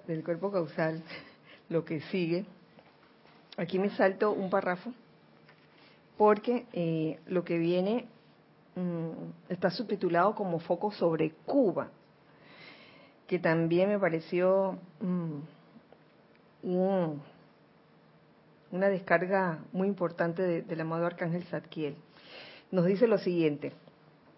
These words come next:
"A menudo les he hablado de nuestro foco actual sobre Cuba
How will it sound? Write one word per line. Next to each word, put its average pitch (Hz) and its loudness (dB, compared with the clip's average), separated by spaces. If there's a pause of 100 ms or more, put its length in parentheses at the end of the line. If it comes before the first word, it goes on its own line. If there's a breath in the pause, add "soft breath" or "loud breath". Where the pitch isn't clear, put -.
(440)
"A 190 4
menudo 226 8
les 190 2
he 214 8
hablado 202 6 (180)
de 180 0
nuestro 175 2
foco 214 2
actual 180 0
sobre 180 -2
Cuba 185 -2